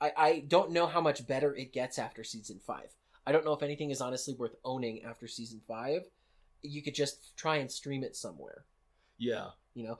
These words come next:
Speaker 1: if I, if it came down to it and the end of the world happened and all I had was a generator and a D V D player, I wouldn't be sad that I'm missing out on season six through thirteen
Speaker 2: <laughs>
Speaker 1: as much as I would if I missed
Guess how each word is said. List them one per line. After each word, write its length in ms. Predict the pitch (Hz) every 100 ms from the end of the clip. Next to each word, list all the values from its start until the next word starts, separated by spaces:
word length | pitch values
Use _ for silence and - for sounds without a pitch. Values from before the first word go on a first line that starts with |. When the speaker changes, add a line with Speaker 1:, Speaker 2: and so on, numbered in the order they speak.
| _
Speaker 1:
if 120 | - 147
I, 120 | 170
if 160 | 170 165
it 100 | 170
came 200 | 208 208
down 220 | 190 190
to 180 | 202 190
it 100 | 185
and 300 | 156 147 147
the 140 | 151
end 120 | 156
of 40 | 170
the 80 | 170
world 300 | 151 156 147
happened 320 | 156 156 143
and 80 | 139
all 100 | 151
I 60 |
had 200 | 151 156
was 140 | 151 135
a 60 |
generator 460 | 135 147 147 143 139
and 80 | 127
a 40 |
D 200 | 117 120
V 80 | 110
D 100 | 139
player, 380 | 196 156 127 - _ -
I 60 |
wouldn't 320 | 120 139 170 160
be 100 | 156
sad 360 | - 160 147
that 100 | 135
I'm 100 | 131
missing 300 | 131 135 135
out 120 | 135
on 120 | 131 120
season 360 | - 127 127
six 380 | 113 - 139 -
through 220 | - 131 -
thirteen 640 | 175 - - 127 147 214 -
Speaker 2:
<laughs> 220 | 190 - -
Speaker 1:
as 160 | 151
much 180 | 151 147
as 80 | 143
I 80 | 139
would 160 | 147
if 100 | 139 135
I 80 |
missed 280 | 135 135 -